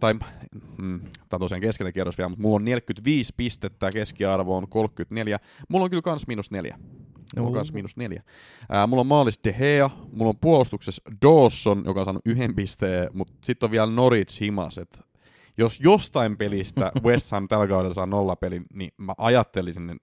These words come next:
Speaker 1: että se saattaisi olla toi, mut eihän näistä ikinä tiedä. Ää, Trentti neljä pistettä, Cancelo kaksi pistettä, sit keskikentältä Son kuusi,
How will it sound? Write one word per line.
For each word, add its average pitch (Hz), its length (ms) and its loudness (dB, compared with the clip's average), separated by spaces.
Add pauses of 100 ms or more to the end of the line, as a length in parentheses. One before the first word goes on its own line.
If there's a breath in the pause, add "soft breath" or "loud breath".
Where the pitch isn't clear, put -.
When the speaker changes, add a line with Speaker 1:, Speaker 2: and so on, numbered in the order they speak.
Speaker 1:
että - 180 -14
se 90 80 -8
saattaisi 80 500 -12
olla 62 140 -16 (140)
toi, 71 160 -14 (320)
mut - 180 -18
eihän 85 180 -10
näistä 113 340 -4
ikinä 92 300 -10 (120)
tiedä. 92 300 -8 (380 loud breath)
Ää, 98 300 2
Trentti 160 480 -2
neljä 131 300 0
pistettä, 104 540 -8 (160)
Cancelo 113 440 0
kaksi - 340 2
pistettä, 95 500 -6 (460 soft breath)
sit 117 160 -6
keskikentältä 107 680 -2
Son 139 300 6
kuusi, 113 500 2